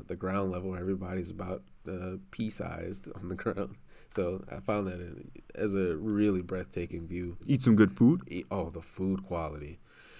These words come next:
Speaker 1: I could talk about the food quality for days on end. I, uh, tried quite a few things. Of course, I had to, uh, do paella 'cause it, that's one of the things you wanna do. I've had it in America, and it's like, "Oh, it's not bad." But when I had it over in Spain,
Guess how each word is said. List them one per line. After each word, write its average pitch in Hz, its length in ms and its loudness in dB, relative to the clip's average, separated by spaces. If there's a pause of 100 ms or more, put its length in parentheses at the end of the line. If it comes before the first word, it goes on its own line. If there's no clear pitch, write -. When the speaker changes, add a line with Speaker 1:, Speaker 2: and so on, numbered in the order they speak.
(160)
Speaker 1:
I 98 100 -2
could 95 120 -4
talk 85 160 -6
about 82 200 -8
the - 40 -16
food 85 220 -2
quality 80 300 -8
for - 120 -12
days 85 840 -2 (240)
on 82 200 -10
end. 82 380 -6 (100)
I, 98 480 2 (100)
uh, 80 320 -6 (640)
tried 107 400 2
quite 104 360 2
a 104 60 2
few 98 200 0
things. 87 440 -6
Of 76 140 -10
course, 95 360 0
I 85 100 -8
had 85 300 -4
to, 82 440 -4
uh, 82 40 -6
do 85 180 -6
paella 87 640 -4 (760)
'cause - 480 -8 (340)
it, 90 120 -8 (260)
that's 85 280 -6
one 98 200 2
of 98 80 4
the 95 100 4
things 92 300 2
you 85 100 -2
wanna 92 400 -2
do. 87 320 -2 (320)
I've - 160 -8
had 90 240 -4
it 95 120 0
in 104 100 2
America, 98 420 2
and 98 160 2
it's 95 120 -6
like, 113 180 -2
"Oh, 135 140 0
it's 127 140 -4
not 87 160 -8
bad." 92 220 -6
But 85 100 -6
when 85 120 -8
I 82 40 -6
had 95 220 4
it 92 60 4
over 90 180 0
in 87 80 -4
Spain, 90 500 0